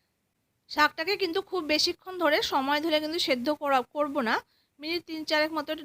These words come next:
ঢাকা দিয়ে রেখে দিলাম, তো শাকটা সেদ্ধ হতে থাকুক। তো এই সময় আমি একটা মশলা তৈরি করব। তো আমি একটা মিক্সার জারের মধ্যে ওয়ান টিস্পুন আমি সাদা সর্ষে নিয়ে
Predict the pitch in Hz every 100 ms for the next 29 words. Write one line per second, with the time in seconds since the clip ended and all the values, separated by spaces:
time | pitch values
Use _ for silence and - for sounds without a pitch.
0 | 294 269 277 294 277 320 269 285 494 _
1 | _ _ 277 294 247 196 - 269 247 285
2 | 294 294 254 - 494 - _ _ _ 269
3 | 269 302 330 392 359 320 311 320 294 285
4 | 320 - 359 370 370 254 262 370 320 302
5 | 311 285 277 311 277 254 269 269 233 330
6 | 349 269 254 262 - 262 254 254 254 240
7 | 254 262 247 254 269 - 277 269